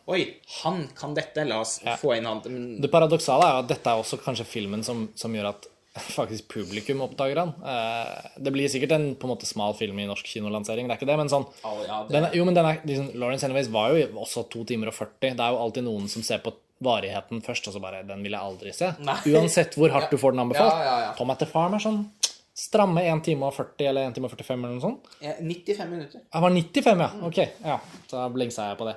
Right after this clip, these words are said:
Speaker 2: Så enda bedre, ikke sant? Og den f-, den var ganske underholdende som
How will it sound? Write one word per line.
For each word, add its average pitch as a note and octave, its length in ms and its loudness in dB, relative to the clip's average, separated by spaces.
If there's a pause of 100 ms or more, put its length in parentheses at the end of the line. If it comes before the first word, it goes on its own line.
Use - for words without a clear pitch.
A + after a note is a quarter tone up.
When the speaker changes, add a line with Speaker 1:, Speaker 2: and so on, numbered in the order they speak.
Speaker 2:
Så E3 240 4
enda D3 300 0
bedre, B2 260 0
ikke - 80 -4
sant? G#3 220 2 (460)
Og E3+ 120 2
den D3+ 80 0
f-, - 80 -8 (160)
den - 240 -14
var B2 140 -6
ganske G#3 260 0
underholdende A#2 880 -2 (320)
som B2 460 -4